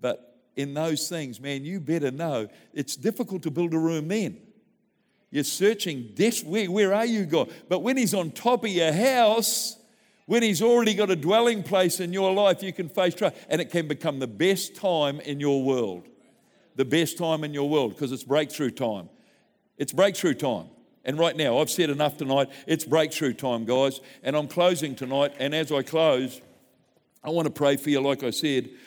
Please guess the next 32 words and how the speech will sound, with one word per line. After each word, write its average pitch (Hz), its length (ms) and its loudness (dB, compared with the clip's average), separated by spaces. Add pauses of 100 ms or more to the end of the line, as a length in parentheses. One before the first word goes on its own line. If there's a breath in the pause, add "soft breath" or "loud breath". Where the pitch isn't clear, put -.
(140 loud breath)
I - 20 -6
want 143 140 -2
to 139 60 -4
believe 135 260 -2
God 131 240 -2
for 127 100 -12
miracles 127 520 -6
all 120 120 -6
over 120 200 -2
this 113 140 -8
place 127 300 -6
tonight. 104 380 -14 (4000)
Sorry, 101 300 -8
just 104 200 -8
checking 117 280 -8
the 101 80 -12
mic. 107 380 -12 (600)
The 127 100 -4
other 143 160 0
day 131 160 -2
I 131 60 0
was 110 180 -2
in 117 100 -8
a 107 80 -8
church 117 300 -4
and 117 100 -12
I 110 80 -6
took 110 180 -14
a 117 40 -2
drink 110 300 -10
like 110 160 -6
that, 131 220 -4